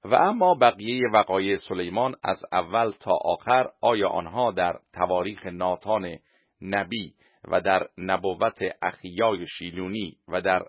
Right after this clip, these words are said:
رؤیای یعدوی رائی درباره یربعام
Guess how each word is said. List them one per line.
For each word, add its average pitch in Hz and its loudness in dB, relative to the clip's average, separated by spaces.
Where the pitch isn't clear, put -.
رؤیای 95 0
یعدوی 87 -4
رائی 95 0
درباره 92 0
یربعام 90 -2